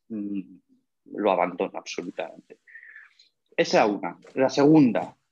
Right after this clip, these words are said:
eh, el talento y la creatividad. Todo el modelo de la industria textil, eh, de reposición rápida está basado en el que diseñen otros,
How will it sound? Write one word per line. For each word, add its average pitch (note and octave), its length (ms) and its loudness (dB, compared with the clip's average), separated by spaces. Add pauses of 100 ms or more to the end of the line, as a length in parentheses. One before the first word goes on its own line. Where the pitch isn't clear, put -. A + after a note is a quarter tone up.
(520)
eh, A#2+ 680 2
el C#3 200 -2
talento B2 420 0
y D3 60 2
la C#3+ 120 -2
creatividad. G2 640 -8 (1500)
Todo E3+ 320 6
el D#3 140 4
modelo C3 520 2
de A2 120 -2
la G#2 80 -4
industria A2 640 -2
textil, A2 720 -2 (140)
eh, E2+ 340 -6
de E2+ 420 -4
reposición F#2 640 -6
rápida F3 640 2 (420)
está C3+ 640 0
basado C3 880 0
en B2+ 260 0
el B2 180 -2
que A2 120 -4
diseñen G2+ 640 -4
otros, F#2+ 640 -10